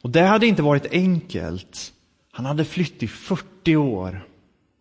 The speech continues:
Från den kampen som han inte ville ta. Han försökte fly från Guds vägar, men till slut kunde han inte fly längre.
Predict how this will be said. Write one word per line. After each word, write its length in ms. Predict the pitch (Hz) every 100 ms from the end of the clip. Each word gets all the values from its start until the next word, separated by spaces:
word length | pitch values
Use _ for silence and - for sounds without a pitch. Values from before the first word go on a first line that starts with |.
| _ _ _ _ _ -
Från 160 | - 113
den 120 | 113
kampen 800 | - 160 151 143 - 117 110 107 - - -
som 180 | - 113
han 180 | 117 113 -
inte 760 | 160 120 107 - - 139 110 95 - - -
ville 280 | 113 110
ta. 480 | 110 - 147 - - 117 _ _ _ _ _ _ _ _ _ _ _ _
Han 160 | 127
försökte 400 | 120 143 147 -
fly 380 | 127 - 156 135
från 260 | 110 113 110
Guds 420 | 147 127 - -
vägar, 720 | 123 113 104 110 110 104 95 - - -
men 120 | 123
till 140 | 131
slut 500 | - - 139 110 -
kunde 280 | - 110 107
han 100 | 107
inte 380 | 104 - 107 101
fly 340 | - 120 107
längre. 480 | 90 90 92 78 -